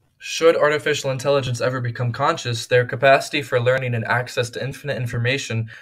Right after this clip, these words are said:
would have unprecedented effects on humanity,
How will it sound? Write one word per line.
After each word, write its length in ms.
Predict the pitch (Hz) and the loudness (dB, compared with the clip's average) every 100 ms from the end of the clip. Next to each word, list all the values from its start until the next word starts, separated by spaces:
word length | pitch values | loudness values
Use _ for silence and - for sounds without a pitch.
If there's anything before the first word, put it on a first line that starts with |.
| - | -8
would 100 | 123 | 2
have 160 | 123 117 | 4 4
unprecedented 720 | 131 156 151 143 - 139 123 | 0 0 2 2 2 -4 -4
effects 400 | 117 - 123 - | -4 0 0 0
on 120 | 117 | -4
humanity, 580 | 113 113 127 117 98 98 | -2 0 -2 -2 -6 -12